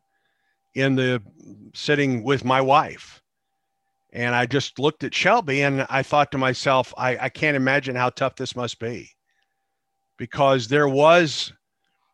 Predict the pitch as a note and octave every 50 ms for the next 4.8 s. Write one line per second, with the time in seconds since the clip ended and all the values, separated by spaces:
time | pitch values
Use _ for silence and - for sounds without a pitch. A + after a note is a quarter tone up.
0 | _ _ _ _ _ _ _ _ _ _ _ _ _ - - - A2+ A#2+ C3 D3
1 | D3+ C#3+ C3+ - C#3 C3 C3+ C#3+ C#3+ B2+ B2+ C3+ C#3 C3+ B2 A#2 A2 G2 F#2+ G2
2 | G2 G#2+ A#2+ A#2+ B2+ C#3+ E3 G3+ A3 G3+ _ _ _ _ _ _ _ _ _ _
3 | _ _ _ _ _ _ _ _ _ _ _ _ - A#2+ B2+ C3 B2+ C3 C3+ C3+
4 | C3 B2 - - - - C#3 B2+ C3+ C#3+ E3 F#3 F#3 F3+ C3+